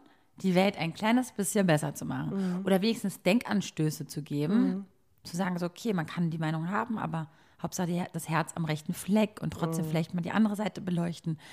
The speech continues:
Speaker 1: Ne?
Speaker 2: Aber
Speaker 1: Irgendeinen
Speaker 2: selbst
Speaker 1: Sinn muss
Speaker 2: das,
Speaker 1: es ja haben.
Speaker 2: selbst das hat sich ja auch geformt. Also und dieses, warum machst du das und wie machst du das, hat sich ja auch erst,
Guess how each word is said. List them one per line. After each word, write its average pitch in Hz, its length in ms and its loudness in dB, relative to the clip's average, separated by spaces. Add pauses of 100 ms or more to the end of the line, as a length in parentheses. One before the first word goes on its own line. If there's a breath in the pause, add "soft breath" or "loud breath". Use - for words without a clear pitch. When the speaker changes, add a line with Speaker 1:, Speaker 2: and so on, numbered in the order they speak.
(200 loud breath)
Speaker 1:
Ne? 277 220 4 (260)
Speaker 2:
Aber 240 120 10
Speaker 1:
Irgendeinen 247 300 12
Speaker 2:
selbst - 40 8
Speaker 1:
Sinn 240 160 12
muss 233 120 12
Speaker 2:
das, 262 80 8
Speaker 1:
es - 60 4
ja 190 120 4
haben. 175 340 4
Speaker 2:
selbst 214 320 4
das 233 220 2
hat 233 120 -2
sich 202 140 -6
ja - 120 4
auch - 160 0
geformt. 156 640 2
Also 170 360 0
und - 300 -4
dieses, 185 440 -4
warum 214 360 6
machst 226 300 2
du 240 60 -4
das 247 240 0
und 175 240 -2
wie 208 160 2
machst 185 420 2
du 165 60 -8
das, 165 280 -2
hat 202 140 -2
sich 190 140 -6
ja 131 140 4
auch 180 80 2
erst, - 460 0